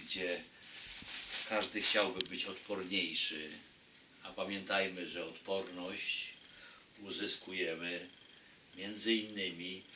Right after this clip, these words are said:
w bardzo, na bardzo silnym poziomie, wysokim poziomie poprzez stopy. Nasze korzenie, które mają bezpośrednie, e, połączenie z Matką Ziemią.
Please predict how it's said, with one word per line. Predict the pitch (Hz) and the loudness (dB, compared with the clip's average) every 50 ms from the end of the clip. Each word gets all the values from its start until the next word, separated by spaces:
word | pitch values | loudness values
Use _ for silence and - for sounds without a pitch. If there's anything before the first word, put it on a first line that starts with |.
| - - - - - - - | -14 -12 -14 -14 -14 -16 -14
w | 82 82 82 82 80 78 | -14 -12 -10 -10 -6 -2
bardzo, | 90 95 98 101 104 98 98 110 117 123 127 139 139 - - - | 0 2 2 2 0 -2 0 2 4 4 4 2 -2 -6 -10 -12
na | 101 92 | -10 -2
bardzo | 92 95 98 101 104 110 104 | 0 2 2 2 2 0 0
silnym | 101 - - 104 98 95 95 101 95 | 2 2 0 -2 -4 -6 -8 -8 -8
poziomie, | 87 90 92 90 90 92 87 82 85 87 90 95 | -6 -6 -6 -4 -2 -2 -2 -2 -4 -2 -2 -2
wysokim | 92 90 90 - - 90 - - 87 85 82 | -2 0 0 0 0 0 0 -2 -4 -4 -6
poziomie | 80 82 82 80 87 82 82 90 90 92 | -6 -6 -4 -4 -4 -4 -4 -4 -6 -6
poprzez | - - 82 - - - 90 85 82 - - | -6 -8 -10 -6 -4 -4 0 4 6 8 8
stopy. | - - - - 107 110 110 - - - 113 - - - - - - - - - - - - | 8 6 2 0 -2 -2 -2 -2 -6 -8 -8 -8 -10 -12 -14 -14 -10 -10 -10 -10 -10 -4 2
Nasze | 101 104 104 - - 113 110 | 4 6 8 8 8 8 6
korzenie, | 110 - 120 120 120 107 117 135 147 143 123 101 90 85 82 | 4 4 4 4 4 4 4 4 4 2 2 2 0 -2 -2
które | 82 - - 92 92 92 92 | -4 -6 -4 0 0 0 2
mają | 92 98 98 95 92 | 2 2 2 0 0
bezpośrednie, | 92 87 101 101 - - 107 101 98 98 104 104 101 90 80 82 92 98 101 107 113 113 - - - - - - - - - - - - - - - - - | -2 -2 0 0 0 -2 -2 -4 -6 -4 -2 -2 -2 -2 -2 -4 -4 -2 -2 -2 -2 -4 -8 -12 -14 -12 -12 -12 -14 -16 -16 -16 -16 -14 -14 -14 -16 -14 -10
e, | - 107 101 101 101 95 | -4 -2 -2 0 -2 -2
połączenie | 98 - 107 104 104 101 101 92 87 - 98 92 92 98 95 | -4 -6 -4 0 0 0 0 0 -2 -2 -2 -2 -2 -2 -2
z | 92 90 | -2 -2
Matką | 90 95 90 - - - - 107 98 95 | 0 -2 -4 -4 -6 -6 -8 -8 -4 -2
Ziemią. | 90 - 110 110 107 98 90 87 82 - | 0 4 4 4 4 4 0 -4 -6 -8